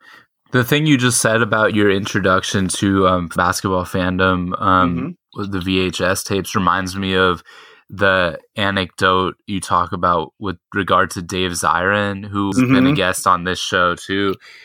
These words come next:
Speaker 1: where he walked those three blocks to, um, Video Connection
Speaker 2: Mm-hmm.
Speaker 1: on New York's Upper West Side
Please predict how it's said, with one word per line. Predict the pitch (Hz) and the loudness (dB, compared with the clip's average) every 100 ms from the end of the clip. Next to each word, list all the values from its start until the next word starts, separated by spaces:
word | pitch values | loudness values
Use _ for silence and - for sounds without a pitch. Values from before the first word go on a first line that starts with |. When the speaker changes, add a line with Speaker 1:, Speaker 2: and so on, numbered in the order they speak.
| - _ | -20 _
Speaker 1:
where | 98 95 95 92 - | -2 0 0 -2 -6
he | - 107 | -4 -2
walked | 92 90 95 - - | 2 2 0 -4 -4
those | 98 92 | -2 -2
three | - 92 95 | -6 -4 -2
blocks | 85 85 90 92 - - - _ _ _ _ _ | -2 -2 0 -2 -6 -18 -20 _ _ _ _ _
to, | - 95 90 90 | -4 -2 0 2
um, | 87 85 82 62 | 2 0 -6 -6
Video | 92 98 95 | -2 2 0
Connection | 92 92 85 117 110 113 120 | 0 -2 -2 0 0 0 0
Speaker 2:
Mm-hmm. | |
Speaker 1:
on | - 92 87 | 0 0 0
New | 87 | -2
York's | 90 87 85 - - | 2 2 0 -6 -6
Upper | 87 92 | -2 0
West | 87 85 - | 0 -2 0
Side | 85 90 87 | 2 2 -2